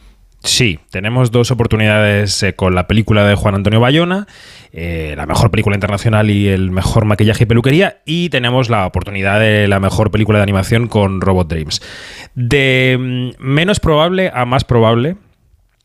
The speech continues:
eh, no nos vamos a llevar de ninguna manera a mejor película internacional, ya lo siento.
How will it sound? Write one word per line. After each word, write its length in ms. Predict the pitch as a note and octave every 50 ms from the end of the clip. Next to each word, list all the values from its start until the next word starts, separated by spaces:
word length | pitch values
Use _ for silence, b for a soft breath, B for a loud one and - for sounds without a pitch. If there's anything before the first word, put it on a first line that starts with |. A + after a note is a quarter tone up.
| _ _ - - - -
eh, 540 | - B2 A#2 A2+ A2 G#2+ G#2+ G#2+ G#2 G#2 G#2 G#2+
no 140 | A2+ B2
nos 120 | C#3+ D3+ B2
vamos 220 | C#3 B2+ B2 -
a 60 | C3
llevar 260 | A2 G#2+ A2 A#2 B2 B2+
de 80 | A#2
ninguna 300 | G#2 G#2 G#2+ A#2 A#2+ B2+
manera 260 | A#2 A2+ A2 A2+ B2
a 20 | A#2+
mejor 260 | G2+ G2 - - G#2
película 260 | F2+ G2 G2+ F#2+ G2+ F#2+
internacional, 520 | F#2 F#2 F#2 F#2 E2+ - G2 G#2 A2 A#2
ya 120 | G#2+ A2+ G#2+
lo 120 | F#2 E2+
siento. 420 | - - F2 D2+ C#2+ - - -